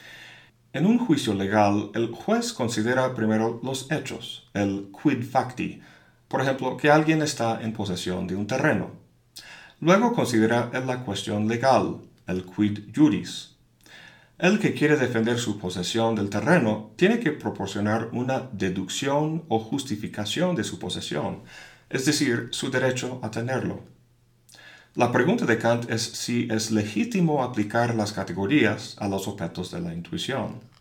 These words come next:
Su justificación o deducción es lo que vamos a ver.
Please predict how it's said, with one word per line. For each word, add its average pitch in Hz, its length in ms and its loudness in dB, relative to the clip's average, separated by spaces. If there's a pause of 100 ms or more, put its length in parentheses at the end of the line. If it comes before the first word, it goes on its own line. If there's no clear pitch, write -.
(640)
Su 147 180 2
justificación 143 960 2
o 95 140 -4
deducción 101 760 0
es 120 120 -4
lo 92 120 -4
que 87 80 -8
vamos 87 300 -6
a 92 60 -4
ver. 92 420 -4